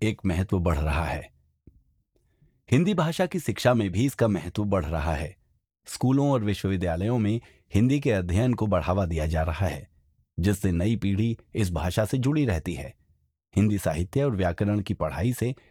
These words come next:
विद्यार्थियों में भाषा के प्रति प्रेम और सम्मान बढ़ता है। इसके अलावा शोध और अकादमिक कार्यों में भी हिंदी का उपयोग बढ़ रहा है, जिससे ये भाषा ज्ञान के क्षेत्र में भी महत्वपूर्ण भूमिका निभा रही है।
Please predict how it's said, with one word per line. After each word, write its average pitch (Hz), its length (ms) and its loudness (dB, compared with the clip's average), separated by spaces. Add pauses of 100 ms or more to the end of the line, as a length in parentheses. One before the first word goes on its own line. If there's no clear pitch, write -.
विद्यार्थियों 95 600 2
में 107 200 0
भाषा 92 360 -2
के 143 120 -2
प्रति 131 300 -4
प्रेम 139 440 -2 (280)
और 120 120 2
सम्मान 95 480 2
बढ़ता 82 280 -4
है। 71 240 -10 (760)
इसके 170 240 0
अलावा 170 340 4
शोध 143 400 0
और 120 280 0
अकादमिक 107 600 0
कार्यों 98 360 0
में 101 180 0
भी 123 160 -2
हिंदी 101 360 2
का 95 120 2
उपयोग 90 420 2
बढ़ 76 160 -2
रहा 80 260 0
है, 73 260 -4 (640)
जिससे 101 300 2
ये 90 160 0
भाषा 92 420 0 (220)
ज्ञान 95 240 2
के 98 140 -2
क्षेत्र 110 380 -4
में 110 180 0
भी 117 120 0
महत्वपूर्ण 110 680 -2
भूमिका 123 400 2
निभा 82 240 -2
रही 80 240 -6
है। 76 220 -8